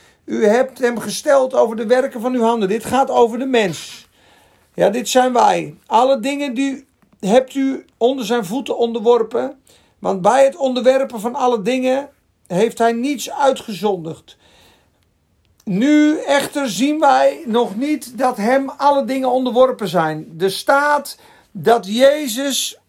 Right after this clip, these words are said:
in zijn offer en opstanding alles overwonnen heeft. Alleen nu in deze huidige tijd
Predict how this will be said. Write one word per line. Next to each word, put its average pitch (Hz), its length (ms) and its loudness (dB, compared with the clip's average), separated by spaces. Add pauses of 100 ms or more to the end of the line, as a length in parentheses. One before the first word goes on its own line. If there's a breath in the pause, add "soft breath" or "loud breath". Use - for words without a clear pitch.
(320)
in 294 240 2
zijn 262 400 0
offer 285 520 2
en 233 200 -6
opstanding 240 560 0
alles 254 300 2
overwonnen 254 600 0
heeft. 277 300 0
Alleen 254 460 2
nu 302 320 4
in 240 220 -6
deze 262 340 2
huidige 240 480 0
tijd 262 300 2